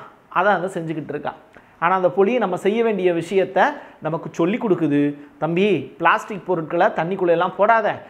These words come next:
அதை போடுறது வந்து குப்பை தொட்டின்னு ஒண்ணு இருக்கும்பா, அதுல பார்த்து போட்டுக்கோ" அப்படின்னு நமக்கு சொல்லி கொடுக்குது. So அவேர்னஸுக்கான இந்த விளம்பரங்கிறது ரொம்ப முக்கியமானது. இவரும் நிறைய awareness படங்கள்ல எல்லாம் நடிச்சிருக்காரு. But வந்து இவர் வந்து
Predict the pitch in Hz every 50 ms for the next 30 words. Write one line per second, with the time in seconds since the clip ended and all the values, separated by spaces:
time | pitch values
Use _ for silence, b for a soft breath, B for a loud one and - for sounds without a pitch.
0 | B B B B 143 156 147 190 202 214 208 202 180 175 165 165 190 196 - 190
1 | - 233 226 214 180 147 180 180 180 175 165 160 156 156 165 170 147 147 147 151
2 | 175 190 170 135 - B B B B B 160 170 180 170 - 160 175 170 202 -
3 | - 165 151 156 - - 139 139 147 147 135 120 - - 147 147 143 143 151 190
4 | 220 175 156 147 156 - 170 165 180 196 170 160 139 - 127 117 123 - - -
5 | - 170 151 - - 147 156 185 214 220 214 208 214 214 214 - 185 - 196 175
6 | 165 170 175 202 226 214 - 180 170 170 165 165 160 147 139 131 147 165 180 180
7 | 170 165 170 165 156 151 160 160 160 151 156 160 156 147 143 - 165 160 156 151
8 | 147 139 135 147 208 220 - - - - - _ _ _ _ _ _ _ _ _
9 | _ B B B B B B B B 175 214 269 294 294 277 247 220 226 247 247
10 | 226 202 196 202 233 247 233 233 220 220 - 220 208 208 196 196 185 180 180 196
11 | 196 196 190 170 180 175 - 185 170 156 160 156 151 156 175 233 247 B B B
12 | B B B B - 170 180 175 202 180 175 196 220 220 202 180 165 156 147 143
13 | 139 135 135 - - - 185 185 196 196 190 180 185 185 214 214 202 180 165 160